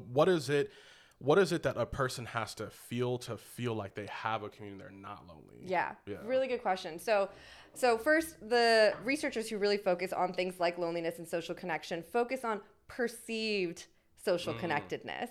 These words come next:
Speaker 2: because
Speaker 1: Okay.
Speaker 2: that's really what it comes down to. There's no, like, objective measure of, like, they have X number of friends,
Speaker 1: Mm-hmm.
Speaker 2: so they feel connected. It really is about how people feel. And in terms of thinking about what matters to people for feeling connected, I think, it, again, just to connect back to what we're talking about in terms of, like, we need each other,
Speaker 1: Mm-hmm.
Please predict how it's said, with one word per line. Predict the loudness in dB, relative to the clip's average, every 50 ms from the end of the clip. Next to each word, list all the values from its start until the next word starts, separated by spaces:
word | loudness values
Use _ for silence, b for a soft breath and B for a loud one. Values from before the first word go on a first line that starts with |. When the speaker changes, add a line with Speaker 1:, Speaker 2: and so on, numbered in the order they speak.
| -8 _
Speaker 2:
because | -10 -8 -2 -2 -2 2
Speaker 1:
Okay. |
Speaker 2:
that's | 4 4 4 4 2
really | 0 2 2 2 2
what | 2 0
it | 0
comes | -4 -6 -8 -4 -2
down | -2 -2 -2 -4
to. | -4 -6 -6 -4 2
There's | 2 2 4 4
no, | 4 4 6
like, | 4 4 4
objective | 2 0 4 4 4 4 2 -2 -6 -4
measure | -2 0 0 0 0 0 0
of, | 0 2
like, | 2 0 0 2
they | 2 2 4
have | 6 4 4 4
X | 4 -4 -4 -4 -6
number | -4 -2 -2 -2
of | -4 -4 -4
friends, | -2 0 0 0 0 -4 -6
Speaker 1:
Mm-hmm. | -8 -4
Speaker 2:
so | 0 0 0 0 0 -2 -6 B B B B B
they | -2 -2
feel | 2 0 -2 -2
connected. | -2 -6 -6 -6 -6 -8 -10 -12 -12 -12 -14 B B B B B
It | 2 2 4
really | 4 2 2 2 0
is | 0 0
about | 2 2 2 2 2
how | 2 2 2 2
people | 2 0 -8 -8 -6 -8 -8
feel. | -8 -6 -4 -2 0 2 0 0 -2 B B B B B B 2
And | 4 6 6 4 4 2
in | 0 -2 -2 -2
terms | -4 -4 -4 -4 -4
of | -4 -4
thinking | -2 -4 0
about | 0 0 0 0
what | 2 4 4 4 4 2
matters | 0 2 2 2 2 0 -2 -4 -6
to | -10 -12
people | -10 -12 -8 -6 -6 -6
for | -6 -8
feeling | -6 -4 -2 -2 -2 -4 -6
connected, | -8 -6 -6 -6 -8 -8 -6 -4 -4 -4 -4 -8 B B B B B B
I | 2 4
think, | 4 0 0 0
it, | 0 -2 -2 0 _
again, | 2 2 4 2 2 2 0
just | -4 -6 -8 -10
to | -6
connect | -4 0 2 2 0 2 2
back | 2 2 2 0
to | -4 -4
what | -4 -2 -2
we're | -4
talking | -4 0 -2 -2 -2 -2 -2
about | 0 2 4 4 2 0 -4
in | -8 -8
terms | -6 -6 -6 -6 -6
of, | -6 -4 -4
like, | -4 -4 -4
we | -6 -4
need | -4 -4 -4 -6
each | -6 -8 -6
other, | -6 -4 -2 -2 -4 -4 -6 -8
Speaker 1:
Mm-hmm. | -12 -12 -12 -12